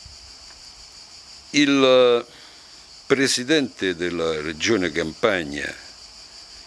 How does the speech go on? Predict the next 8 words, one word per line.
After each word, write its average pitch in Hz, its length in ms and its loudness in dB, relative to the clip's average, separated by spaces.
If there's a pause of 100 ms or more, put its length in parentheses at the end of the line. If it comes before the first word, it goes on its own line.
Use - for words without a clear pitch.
(240)
Vincenzo 98 680 0
De 87 120 -4
Luca, 101 320 -2
in 82 120 -2
formato 101 680 -2
Crozza, - 600 -2
direbbe: 76 680 -8 (1600)
"Morelli, 92 1160 -2